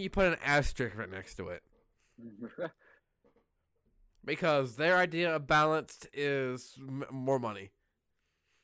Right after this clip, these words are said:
Speaker 2: Hmm. Yeah, honestly.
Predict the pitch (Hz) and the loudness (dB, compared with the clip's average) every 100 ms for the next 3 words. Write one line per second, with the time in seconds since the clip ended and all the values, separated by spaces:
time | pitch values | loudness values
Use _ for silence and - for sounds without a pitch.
0 | _ _ _ _ - 202 208 156 _ _ | _ _ _ _ -8 -4 -4 -6 _ _
1 | - 110 110 104 101 - 107 104 98 104 | -10 -6 -4 -6 -10 -14 -14 -14 -16 -20
2 | 98 | -20